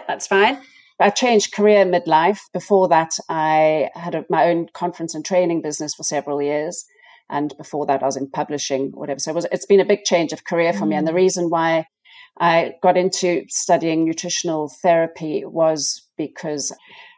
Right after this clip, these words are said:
Speaker 1: I got very, very ill at one point. And that was mainly due to alcohol,
Speaker 2: Mm.
Speaker 1: alcohol abuse, really, and, uh, found myself in a terrible mess. My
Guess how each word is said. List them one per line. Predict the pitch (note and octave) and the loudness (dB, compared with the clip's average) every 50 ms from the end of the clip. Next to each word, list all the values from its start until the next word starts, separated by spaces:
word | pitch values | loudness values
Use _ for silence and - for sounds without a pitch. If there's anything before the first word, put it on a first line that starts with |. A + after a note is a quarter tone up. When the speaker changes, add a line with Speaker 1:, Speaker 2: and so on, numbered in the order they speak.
| _ - | _ 2
Speaker 1:
I | E3 E3+ F3 | 4 6 6
got | F3 G3+ - - - - | 6 6 4 2 -2 -6
very, | - - A3+ A#3 A3+ G#3 | 0 2 4 4 6 6
very | G#3+ A3 G#3+ G3+ - | 6 6 4 6 6
ill | C4+ C4+ F#3+ D#3 D3+ - - _ - | 6 4 4 2 0 -6 -16 _ -6
at | F3 E3+ - | -6 -4 -2
one | - E3+ E3+ F3 | -2 -2 -2 -2
point. | - F3+ F3+ F#3+ F#3+ F#3+ F#3 | -2 0 2 2 2 2 0
And | F3 F3+ | 0 2
that | F3 F3+ - F#3+ | 2 0 0 -4
was | F3+ - F3+ | -6 0 2
mainly | F#3+ F#3+ F#3+ G#3 G#3+ G#3 F3+ F3+ F3 E3+ - - - E3 | 4 6 6 8 6 6 6 4 2 0 -2 -4 -6 -4
due | - D#3+ D#3 - - - - | -4 -4 -4 -6 -8 -8 -6
to | F3 E3 D#3+ D#3 D#3 D#3 D3+ C#3 - - _ _ _ | -4 -4 -2 -2 -2 -4 -4 -6 -8 -10 _ _ _
alcohol, | - G3 G#3+ G#3 F#3 D3+ C#3+ - - G#3 B3 - A#3+ | 2 2 2 2 -2 -4 -2 -2 -2 -2 -6 -8 -14
Speaker 2:
Mm. | G#3+ G3+ F#3+ F#3 F#3 F3+ E3+ E3 _ _ _ - | -16 -16 -16 -16 -16 -18 -20 -20 _ _ _ -4
Speaker 1:
alcohol | E3+ D#3+ D#3+ - D#3 D#3 | -4 -4 -6 -8 -8 -8
abuse, | D#3 C#3 D3+ D#3 D#3 D#3 G3 G#3+ - - - - - _ _ | -8 -6 -4 -4 -4 -4 -4 -6 -10 -12 -14 -18 -20 _ _
really, | D#3+ D3 C#3 C3 C#3 E3 G3 G#3 G3+ _ - | -4 -4 -2 -2 -4 -6 -8 -12 -14 _ -8
and, | E3 D#3 D#3 D#3 D3+ D3+ D3+ | -6 -6 -4 -4 -6 -6 -6
uh, | D#3 D3 D3 D3+ D#3 - - _ _ _ _ _ | -6 -4 -4 -4 -4 -6 -10 _ _ _ _ _
found | F#3 F3 E3+ D#3+ | -2 0 0 0
myself | D#3 D#3 - - E3 D3+ D3 - - - | -2 -4 -4 -4 -4 -4 -4 -6 -10 -8
in | E3 | -8
a | E3 E3 | -8 -8
terrible | E3 - G#3+ A3+ A#3 A3+ F3+ E3+ D#3 | -6 -2 2 4 4 4 4 2 2
mess. | D3 D3+ D#3 G3 G3+ - - - - - _ _ _ _ - | 2 2 2 0 0 -2 -6 -10 -12 -16 _ _ _ _ -6
My | D#3+ D#3 D3 - | -6 -4 -4 -6